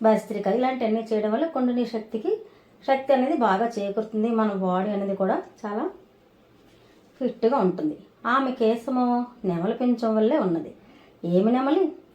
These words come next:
వార్షిక మేమం చూడగానే పురువిప్పి ఆడుతుంది.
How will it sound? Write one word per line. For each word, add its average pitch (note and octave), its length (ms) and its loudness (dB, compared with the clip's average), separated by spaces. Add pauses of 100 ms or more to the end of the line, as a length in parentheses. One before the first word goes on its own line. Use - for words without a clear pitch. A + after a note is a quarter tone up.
(120)
వార్షిక G#3+ 440 -2
మేమం D4 480 0
చూడగానే A3 800 0
పురువిప్పి A3+ 460 0
ఆడుతుంది. F3+ 520 -2